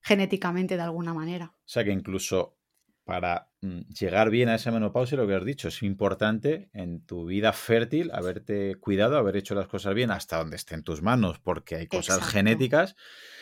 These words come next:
Speaker 1: Claro.
Speaker 2: Pero por eso era la entrevista de hoy, que la, que la
Speaker 1: Mm.
Speaker 2: gente, mm, conociera la, la importancia, obviamente, eh, a nivel femenino, creo que no hay que dar explicaciones de la importancia. Y repito,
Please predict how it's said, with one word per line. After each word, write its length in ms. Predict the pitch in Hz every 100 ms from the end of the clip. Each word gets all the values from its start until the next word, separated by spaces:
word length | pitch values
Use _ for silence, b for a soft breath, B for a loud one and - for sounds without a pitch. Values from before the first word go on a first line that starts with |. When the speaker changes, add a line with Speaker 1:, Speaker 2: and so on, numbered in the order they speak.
| B
Speaker 1:
Claro. 380 | B 180 170 190
Speaker 2:
Pero 420 | 160 107 104 101 -
por 140 | 101
eso 160 | 117 151
era 120 | 139
la 60 | 123
entrevista 420 | 117 107 98 98
de 60 | 113
hoy, 140 | 190
que 100 | -
la, 140 | 92 -
que 160 | 87
la 60 | 85
Speaker 1:
Mm. 40 |
Speaker 2:
gente, 460 | - 101 92 117 113
mm, 300 | 113 101 98 101
conociera 680 | - 113 101 95 120 135 101
la, 180 | 87 -
la 200 | 95 87
importancia, 720 | 85 82 82 - 110 120 135
obviamente, 680 | 101 98 98 127 123 85 82 -
eh, 280 | 87 85 82
a 100 | 82
nivel 260 | 82 87 95
femenino, 600 | - 95 104 120 110 -
creo 260 | 101 101
que 100 | 92
no 100 | 87
hay 60 | 95
que 80 | 95
dar 100 | 95
explicaciones 540 | 92 98 95 - 117 90
de 60 |
la 60 | 85
importancia. 680 | 80 87 80 95 95 131 151 b b b b b b b _
Y 140 | - 107
repito, 600 | 95 - 117 147 104 -